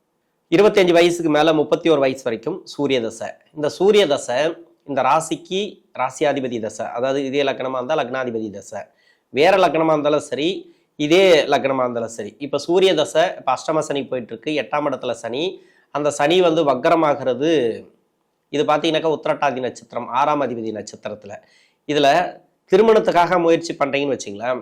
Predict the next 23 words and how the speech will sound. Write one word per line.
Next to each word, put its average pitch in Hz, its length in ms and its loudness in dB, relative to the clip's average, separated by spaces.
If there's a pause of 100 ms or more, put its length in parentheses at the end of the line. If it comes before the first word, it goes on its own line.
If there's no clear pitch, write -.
(600)
திருமணத்துல 185 460 2
ஒரு 170 140 2
சில 147 220 0
தடைகளை 147 400 2
கொடுத்துட்டே 127 400 -4
இருக்கும். 107 260 -6 (160)
இப்ப 143 180 0
வக்ரமாகக்கூடிய 160 720 2
காலகட்டத்துல 143 600 -2
தடைகள் 147 460 2
இருக்காது, 127 400 -2
பரவாயில்ல, 139 480 0
ஓரளவுக்கு 131 440 0
ரிலீஃப் 135 260 -6
அப்படின்னு 120 300 -8
சொல்லிக்கலாம். 123 420 -8
ஆனால் 127 380 -2 (560)
உங்க 117 120 -10
சுய 156 240 0
ஜாதகத்துல 147 540 0 (800)
இந்த 151 160 2 (240)
சூரிய 185 420 4
பகவான் 123 400 2